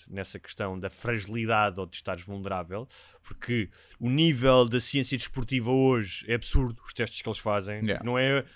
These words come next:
Speaker 1: não é o check-up que eu faço anualmente.
Speaker 2: Sim,
Speaker 1: É,
Speaker 2: não.
Speaker 1: são, é,
Speaker 2: Não é o raio-x ao tórax.
Speaker 1: Sim, não é o raio-x ao tórax.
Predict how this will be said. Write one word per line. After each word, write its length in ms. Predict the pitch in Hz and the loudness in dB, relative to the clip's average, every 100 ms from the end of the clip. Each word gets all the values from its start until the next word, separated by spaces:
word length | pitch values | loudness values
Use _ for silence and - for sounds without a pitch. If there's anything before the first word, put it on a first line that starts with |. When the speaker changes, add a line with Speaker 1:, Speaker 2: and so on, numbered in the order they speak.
| _ | _
Speaker 1:
não 220 | 127 139 | -4 0
é 360 | 139 139 143 147 | 2 4 2 0
o 60 | 143 | -2
check-up 400 | - 143 156 135 | -2 0 0 -2
que 80 | - | -2
eu 60 | 151 | 0
faço 220 | 151 165 | 0 2
anualmente. 520 | 165 175 156 127 - - | 2 4 4 2 -4 -8
Speaker 2:
Sim, 160 | - | 0
Speaker 1:
É, 180 | 98 98 | 4 4
Speaker 2:
não. 100 | 85 | 0
Speaker 1:
são, 320 | 85 85 85 - | -4 -6 -8 -12
é, 200 | 90 87 - - | -16 -16 -20 0
Speaker 2:
Não 100 | 107 | 6
é 60 | 110 | 8
o 20 | |
raio-x 300 | 110 117 123 | 8 6 8
ao 80 | 135 | 8
tórax. 460 | 139 123 98 - - _ 123 | 8 6 4 0 -18 _ -6
Speaker 1:
Sim, 180 | 135 120 | -2 0
não 80 | |
é 80 | 117 | 0
o 40 | 120 | 0
raio-x 280 | 110 - | -2 -4
ao 80 | 113 | -8
tórax. 600 | - 90 87 - - _ | -6 -12 -14 -20 -20 _